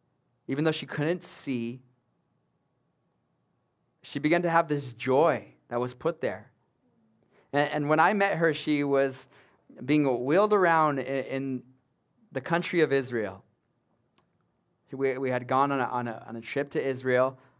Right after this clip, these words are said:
uh, with a, with a church group, and her cousin wa-, was taking her from site to site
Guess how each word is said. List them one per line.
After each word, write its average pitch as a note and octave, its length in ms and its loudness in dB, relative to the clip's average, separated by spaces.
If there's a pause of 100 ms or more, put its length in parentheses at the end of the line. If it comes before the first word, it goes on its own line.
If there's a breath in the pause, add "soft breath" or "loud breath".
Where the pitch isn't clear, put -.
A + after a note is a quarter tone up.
(180)
uh, A#2 60 0
with A2+ 180 -2
a, A2+ 140 -2
with G#2+ 180 -12
a A2+ 40 -10
church C#3+ 340 -6
group, D#3+ 440 -2
and A#2+ 480 -6
her D#3 220 0
cousin D3+ 600 -2 (440)
wa-, B2+ 160 -2
was B2+ 200 -4
taking D#3+ 300 -2
her C#3 120 -2
from A#2+ 220 -8
site G#3 340 0
to F3 120 -6
site C#3+ 420 2